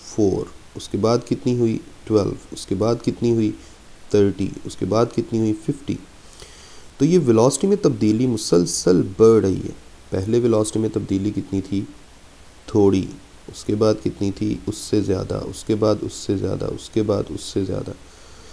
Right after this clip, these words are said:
तो velocity में तब्दीली अगर बढ़ रही है, इसका मतलब है acceleration भी बढ़ रहा है, और बढ़ते हुए acceleration यानी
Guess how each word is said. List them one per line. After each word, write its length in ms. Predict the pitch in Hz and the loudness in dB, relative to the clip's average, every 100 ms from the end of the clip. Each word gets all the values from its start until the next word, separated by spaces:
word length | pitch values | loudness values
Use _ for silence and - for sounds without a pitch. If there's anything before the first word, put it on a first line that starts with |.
| - - - | -20 -20 2
तो 100 | 123 | 2
velocity 720 | 117 117 113 123 139 - 208 | 6 6 8 6 4 0 2
में 300 | 151 113 113 - | 4 2 0 0
तब्दीली 920 | 107 98 98 - 104 104 101 131 156 92 - - | 0 0 -6 -2 0 0 0 2 2 0 -12 -12
अगर 240 | 101 101 123 | -6 0 0
बढ़ 520 | - - 104 143 131 | 0 2 6 6 6
रही 180 | 104 92 | 2 -2
है, 280 | 85 107 104 - - - - | -4 -4 -4 -10 -20 -20 -14
इसका 240 | 92 - 104 | -8 -6 -4
मतलब 360 | 92 - 92 | -6 -6 -4
है 280 | 101 117 139 - - - 101 | -2 -2 -4 -14 -20 -12 -10
acceleration 1000 | 98 - - 156 98 98 104 135 113 92 | -8 -6 2 2 2 -2 0 -4 -2 -2
भी 200 | 95 107 | -4 -4
बढ़ 460 | 92 - 113 117 | -4 4 6 6
रहा 240 | 92 85 90 | 0 -4 -8
है, 220 | 85 - - - - | -10 -14 -18 -20 -6
और 120 | 95 90 92 | -6 -4 -4
बढ़ते 340 | 90 - 156 | -4 0 0
हुए 260 | 139 117 104 | 2 0 -2
acceleration 800 | - 95 85 87 - - 90 | -4 -6 -6 -8 -12 -12 -6
यानी 280 | 95 98 92 | -4 -4 -6